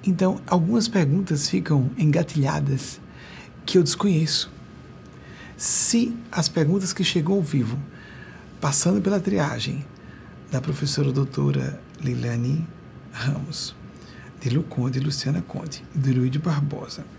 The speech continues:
respectivamente diretores do Departamento de Assessoria de Imprensa e de Mídias Sociais, se não passar por esses três companheiros, tre-, duas companheiras e esse companheiro. Como um assunto de interesse coletivo, eles acionam perguntas que ficam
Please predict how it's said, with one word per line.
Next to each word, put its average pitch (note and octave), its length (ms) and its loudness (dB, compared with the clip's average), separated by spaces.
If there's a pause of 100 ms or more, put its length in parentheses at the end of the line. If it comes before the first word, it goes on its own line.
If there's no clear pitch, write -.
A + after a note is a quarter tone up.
(420)
respectivamente B2+ 760 -2
diretores C3 760 -2
do D3 100 2
Departamento C3 600 -2
de - 20 -2
Assessoria C3 400 -2
de C#3 60 2
Imprensa C#3+ 480 0
e - 20 0
de C3+ 80 2
Mídias C#3 240 2
Sociais, - 540 -4 (260)
se - 160 -2
não A3 100 4
passar F#3 460 -2 (420)
por D#3+ 120 0
esses - 260 -2
três C3+ 400 -2
companheiros, - 840 -4
tre-, D3 160 4
duas F3 240 4
companheiras D3 420 2
e E3 60 2
esse D3+ 120 -2
companheiro. D#3 440 -4 (680)
Como F#3 240 4
um - 20 4
assunto D3 260 2
de C#3 60 4
interesse D3 320 2
coletivo, D3 480 0
eles E3 380 2 (100)
acionam E3+ 680 2 (360)
perguntas F3 540 2
que - 140 0
ficam D3 500 0